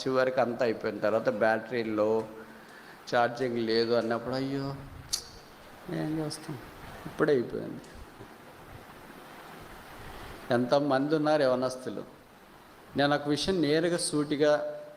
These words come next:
గట్టిగా అడగమంటారా? ఆ? మీరు స్మార్ట్ ఫోన్ లేకుండా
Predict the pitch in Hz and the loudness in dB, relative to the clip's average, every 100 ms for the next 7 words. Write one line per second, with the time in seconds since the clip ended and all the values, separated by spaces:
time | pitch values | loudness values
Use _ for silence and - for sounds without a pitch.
0 | - 127 120 151 139 120 123 127 120 101 | -6 0 2 4 4 4 2 2 2 0
1 | 92 107 185 233 - - - - - - | 0 0 0 -4 -12 -18 -20 -20 -20 -20
2 | - - - - - - - 156 247 - | -20 -20 -20 -20 -18 -18 0 0 0 -4
3 | - - - - - - - - - - | -14 -16 -18 -18 -18 -16 -16 -16 -16 -16
4 | - - - 117 143 151 151 147 156 160 | -16 -10 0 4 6 4 4 4 4 2
5 | 160 - 131 127 127 - 143 135 131 113 | -4 -4 4 4 4 -2 -4 -2 2 2
6 | 113 117 117 104 | 2 2 2 4